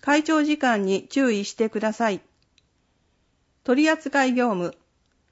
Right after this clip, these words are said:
マイナンバーカードの申請、交付など、住民票の写し、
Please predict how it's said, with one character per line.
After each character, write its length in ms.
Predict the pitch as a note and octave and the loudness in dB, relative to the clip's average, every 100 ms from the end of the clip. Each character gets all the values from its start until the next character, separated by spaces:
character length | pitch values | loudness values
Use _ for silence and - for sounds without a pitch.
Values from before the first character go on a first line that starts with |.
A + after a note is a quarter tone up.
| _ _ _ | _ _ _
マ 160 | - A#3+ | 0 2
イ 40 | |
ナ 140 | A#3+ C#4 | 4 4
ン 80 | D4 | 4
バ 180 | D4 | 2
ー 40 | D4 | 2
カ 180 | D4 C#4 | 2 2
ー 60 | |
ド 100 | A#3 | 2
の 160 | G3+ - | -2 -2
申 320 | - C#4 C#4 | 0 4 4
請、 460 | C#4+ C4 A#3+ A3 - - | 2 0 2 0 -6 -2
交 220 | D4 C4 | 2 2
付 140 | G3 | 0
な 180 | F#3+ G#3+ | 0 0
ど、 160 | F3+ - - _ _ _ _ | 0 -4 -8 _ _ _ _
住 220 | F#3+ C4+ D4 | -2 2 4
民 240 | D4 C#4+ | 6 4
票 280 | C#4 B3 A#3 | 4 2 2
の 140 | A3+ - | 0 0
写 300 | F3+ - A#3+ | -4 -6 -8
し、 420 | A#3 G#3+ G#3 - | -6 -6 -6 -8